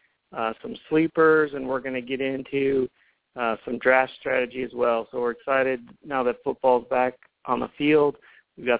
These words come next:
some, uh, full slate of preseason games tonight, and we're gonna be diving into fantasy as players are getting ready for their drafts. Uh, hopefully not too soon. You know, one of the, the big,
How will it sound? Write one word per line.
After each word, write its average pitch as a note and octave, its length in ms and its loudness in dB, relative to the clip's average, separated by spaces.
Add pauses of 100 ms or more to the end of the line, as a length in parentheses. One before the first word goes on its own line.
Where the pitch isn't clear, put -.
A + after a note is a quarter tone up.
some, A#2 380 -8
uh, B2 340 -6 (100)
full D#3 200 4 (100)
slate D3 400 2 (140)
of B2 160 -4 (100)
preseason D#3 500 -6
games D3 280 -6 (100)
tonight, D3+ 460 -2 (540)
and B2+ 300 -4
we're C3 140 0
gonna C3 240 -4
be B2+ 240 -2
diving C3 460 2
into B2+ 340 -6
fantasy C#3 580 -6
as A#2 260 0
players B2+ 380 -2
are B2 60 -6
getting A#2+ 260 -8
ready A#2+ 220 -2 (100)
for B2+ 100 -6
their A#2 160 0
drafts. A#2+ 520 2 (560)
Uh, B2+ 100 -4
hopefully D3+ 300 2
not D3+ 240 0
too F3+ 160 -4 (100)
soon. E3 320 -4 (120)
You D3 100 -4
know, C#3 140 4
one C#3+ 180 2
of C3 140 -8
the, C3 260 -6
the B2 60 -6
big, B2+ 260 -6